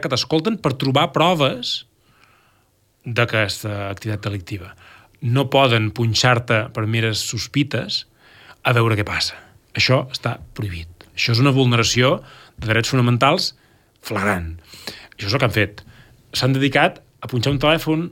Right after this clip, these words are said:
a partir d'aquest telèfon en punxen un altre, i s-, i segueixen progressivament a, a investigant gent, espiant gent,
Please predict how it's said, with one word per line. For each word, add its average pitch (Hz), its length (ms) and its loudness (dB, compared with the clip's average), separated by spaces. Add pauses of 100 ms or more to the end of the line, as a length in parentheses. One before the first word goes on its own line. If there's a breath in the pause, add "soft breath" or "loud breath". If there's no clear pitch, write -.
a 120 80 -14
partir 120 240 -2
d'aquest 131 240 0
telèfon 131 320 2
en 123 80 0
punxen 127 300 0
un 139 80 2
altre, 160 400 2 (560 loud breath)
i 170 100 -4
s-, - 160 -2
i 127 160 0
segueixen 120 440 0
progressivament 131 840 2 (640 loud breath)
a, 123 160 0
a 117 300 0 (880)
investigant 127 580 0
gent, 190 320 2
espiant 123 440 0
gent, 208 280 2